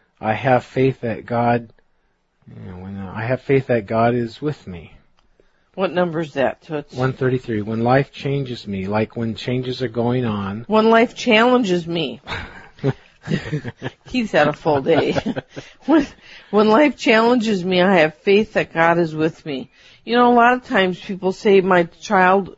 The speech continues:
Speaker 2: uh, has just died, and there is no God." Because their child just died, so there cannot be God, because why would God take a
Speaker 1: Yeah.
Speaker 2: child? And these people, it's a sad thing, there's no question about it, but these people aren't understanding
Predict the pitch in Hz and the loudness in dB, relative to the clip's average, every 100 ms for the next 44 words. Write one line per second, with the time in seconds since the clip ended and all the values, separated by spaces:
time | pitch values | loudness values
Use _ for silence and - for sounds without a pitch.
0 | 104 - 160 156 151 - 180 156 170 180 | -10 -2 2 4 2 0 -2 -4 -6 -8
1 | - 160 143 135 170 - _ _ _ _ | -2 2 2 0 -2 -10 _ _ _ _
2 | _ - 170 175 180 180 180 170 160 156 | _ -8 -4 0 2 0 -2 -6 0 2
3 | 135 127 - _ _ _ _ _ _ _ | 2 0 -8 _ _ _ _ _ _ _
4 | 156 147 180 160 175 - 180 156 170 170 | -18 -4 -2 -2 -4 -4 0 2 2 -2
5 | 180 - 143 147 160 156 - 151 160 - | -10 -2 0 2 0 -4 -10 -8 -8 -4
6 | 170 156 170 175 165 147 147 156 151 165 | -2 -2 -4 -6 0 0 0 -4 -12 -14
7 | 147 147 156 165 165 147 147 - 160 135 | -4 0 0 -2 -2 -2 -2 -6 -6 -6
8 | 127 135 107 160 170 135 127 _ _ _ | -12 -6 2 4 4 0 -4 _ _ _
9 | _ _ _ _ - 180 202 208 - 220 | _ _ _ _ -2 0 0 -2 -4 -4
10 | 196 196 175 - 165 160 160 160 - 170 | 0 2 2 0 -4 -4 -8 -6 2 4
11 | 180 - 233 233 185 160 156 156 160 - | 4 2 2 2 0 -4 -6 -6 -6 -2
12 | 170 - - 180 175 190 180 - 147 - | -2 -2 -8 0 4 4 4 0 -6 -10
13 | 180 165 - 202 190 180 165 - 170 156 | -10 -10 -10 -8 -4 -4 -4 -6 -8 -10
14 | - 190 202 208 165 147 | -8 -4 -2 0 -2 -4